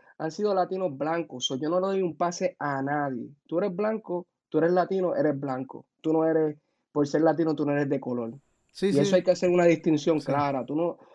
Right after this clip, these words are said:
Speaker 1: tú eres latino, tú no eres de color. Tú eres un latino blanco, tú eres un latino blanco. Y así mismo como, ¿verdad? Perdona que dé el charo de
Speaker 2: Sí,
Speaker 1: aquí,
Speaker 2: sí.
Speaker 1: pero
Speaker 2: No, tranquilo.
Speaker 1: Lugaro lo dijo bien, ¿sabes?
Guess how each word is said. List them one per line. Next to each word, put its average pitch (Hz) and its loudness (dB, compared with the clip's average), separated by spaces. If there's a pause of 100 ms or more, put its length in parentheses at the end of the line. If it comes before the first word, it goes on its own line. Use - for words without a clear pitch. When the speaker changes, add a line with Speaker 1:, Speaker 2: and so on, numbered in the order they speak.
(160)
Speaker 1:
tú - -2
eres 190 6
latino, 202 0
tú 147 -2
no 151 0
eres 165 0
de 139 -2
color. 123 -6 (320)
Tú - -8
eres 127 -4
un 135 -2
latino 151 0
blanco, 247 0
tú 143 -8
eres 139 -6
un 147 -2
latino 170 0
blanco. 170 -4 (400)
Y 139 6
así 139 2
mismo 214 2
como, 214 0 (320)
¿verdad? 180 4
Perdona 139 -4
que 185 -4
dé 185 -2
el 185 -4
charo 185 2
de 180 0
Speaker 2:
Sí, 160 -2
Speaker 1:
aquí, 156 -2
Speaker 2:
sí. 147 -8
Speaker 1:
pero 151 -4
Speaker 2:
No, 160 -4
tranquilo. 147 -4
Speaker 1:
Lugaro 190 2
lo 190 2
dijo 190 4
bien, 175 -2
¿sabes? 127 -8